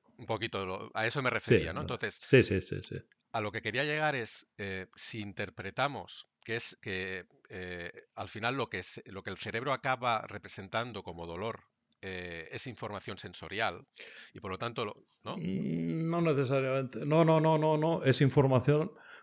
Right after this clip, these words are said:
Speaker 2: eh, de probabilidad de daño. O sea, porque es un sistema predictivo.
Speaker 1: Pero,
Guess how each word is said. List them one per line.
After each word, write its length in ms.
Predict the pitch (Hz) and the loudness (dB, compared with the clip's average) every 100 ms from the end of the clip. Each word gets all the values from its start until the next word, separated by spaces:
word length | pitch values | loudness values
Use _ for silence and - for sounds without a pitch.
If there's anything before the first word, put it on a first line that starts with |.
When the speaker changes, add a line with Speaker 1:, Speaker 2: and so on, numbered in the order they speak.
| _ 262 233 220 | _ -20 -6 2
Speaker 2:
eh, 280 | - - - | 4 4 2
de 280 | 135 135 120 | 4 6 8
probabilidad 800 | 127 131 123 123 120 127 143 139 | 12 12 12 12 12 12 12 12
de 60 | |
daño. 480 | 123 135 120 98 - - _ - - - | 12 12 8 6 -2 -12 _ -20 -20 -6
O 40 | |
sea, 140 | - 120 | 2 4
porque 220 | 107 113 | 6 6
es 40 | |
un 120 | 131 113 | 6 6
sistema 440 | 110 - 117 113 | 4 4 6 6
predictivo. 680 | 107 107 101 - 135 87 - | 6 6 4 4 4 4 2
Speaker 1:
Pero, 200 | 117 120 | 2 2